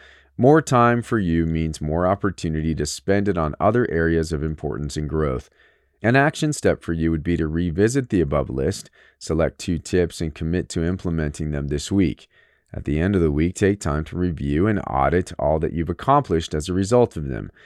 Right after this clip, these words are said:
Make any necessary adjustments and apply them to the next week. Continue with this until you feel it's working efficiently for you. I've put down some more useful notes in the handout titled Time Stewardship, Staying Organized.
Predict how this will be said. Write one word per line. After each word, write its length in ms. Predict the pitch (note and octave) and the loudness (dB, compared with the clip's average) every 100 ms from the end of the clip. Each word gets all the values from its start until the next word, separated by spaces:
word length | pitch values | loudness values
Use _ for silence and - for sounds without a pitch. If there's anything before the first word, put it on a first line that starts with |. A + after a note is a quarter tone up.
| - _ _ - | -20 _ _ -8
Make 240 | D2+ D2 | -4 -2
any 160 | D#2 D#2+ | -2 0
necessary 640 | D#2 D2 D#2+ - D2+ D2+ | -2 -4 -6 -4 0 0
adjustments 580 | D2 D2 D2 - G2+ G2+ | 0 0 -2 -2 -4 -2
and 120 | A2+ | -4
apply 320 | A2+ A2+ G#2 | 0 4 6
them 200 | G2+ G#2 G2+ | 6 0 0
to 120 | G#2+ | 0
the 100 | G2 | 0
next 320 | E2+ C2+ - | 0 -4 -8
week. 320 | - G1+ - _ _ _ - | -8 -8 -12 _ _ _ -8
Continue 640 | D#2 D2+ C#3 C#3 F2+ D#2 | -6 0 2 4 2 2
with 200 | E2 D#2 | 2 0
this 300 | B1 B1 F2 | -2 -2 -2
until 360 | F2+ E2 - F2 | -4 -4 0 0
you 120 | F#2+ | 0
feel 300 | G2+ D2+ D2+ | -2 -2 0
it's 140 | F2 - | -2 -4
working 320 | D2 - D2 | -6 -4 -6
efficiently 560 | C#2 C#2 C2+ C#2 C2 | -4 -4 -4 -6 -6
for 180 | C2+ - | -8 -8
you. 380 | C#2 C#2+ C2+ B1 - _ _ _ _ _ _ _ | -4 -2 -2 -4 -12 _ _ _ _ _ _ _
I've 220 | B2+ E3 | 4 4
put 180 | - A#3 | 2 0
down 240 | F#3 D#3+ E3+ | 2 2 2
some 160 | D3 | 0
more 140 | C#3 C3 | 2 2
useful 340 | A#2+ - G#2+ | 2 0 -2
notes 300 | G#2 A2 - | 2 2 2
in 80 | F2+ | -2
the 100 | D#2+ | 0
handout 440 | F2 E2+ E2 D2+ | 0 2 2 2
titled 360 | - E2+ E2 D2+ | 2 2 2 -2
Time 240 | D#2+ D2+ | -4 -4
Stewardship, 680 | D2+ - E2+ E2 - G2+ - _ - _ | -4 -2 -2 -2 -2 -2 -4 _ -20 _
Staying 360 | - - C2+ C#2 | -10 -6 -4 -4
Organized. 640 | F2+ F#2+ D#2+ A#1+ G1+ - | -2 0 0 0 -6 -12